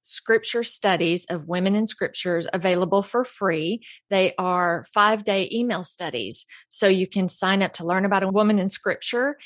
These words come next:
and get five days of email study based on that woman's story and her life and how it relates to our lives today. And listeners might also be interested in the free download that I have available there, which is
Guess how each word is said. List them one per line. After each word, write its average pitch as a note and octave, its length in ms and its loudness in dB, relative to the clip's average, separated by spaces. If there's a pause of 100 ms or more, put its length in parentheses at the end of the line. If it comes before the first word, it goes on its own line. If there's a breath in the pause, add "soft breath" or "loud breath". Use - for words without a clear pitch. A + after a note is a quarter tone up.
(220 loud breath)
and F#3 280 0
get F#3 200 0
five F#3 480 0
days E3+ 520 -2 (100)
of E3 340 0
email G3 300 0
study E3+ 560 -2
based E3+ 400 0
on D#3+ 380 -4
that D#3+ 260 -2
woman's E3 480 -4
story F#3 680 0
and F3 200 -4
her F3 280 0
life D#3+ 360 0
and F3 100 -2
how F3 200 0
it - 80 -4
relates D3+ 400 -2
to E3 120 -6
our D#3 140 0
lives D#3+ 280 -6
today. - 520 -4 (120)
And F#3 320 4
listeners G#3 400 2
might F#3+ 160 2
also G3 240 0
be F#3 120 2
interested F#3 880 0
in F3+ 200 -4
the E3+ 140 -4
free F#3 220 2
download F#3 540 2
that F#3 100 2
I F#3+ 40 -4
have F#3+ 180 -2
available F3+ 500 0
there, D#3+ 320 -2
which F3 300 -8
is D#3+ 340 -2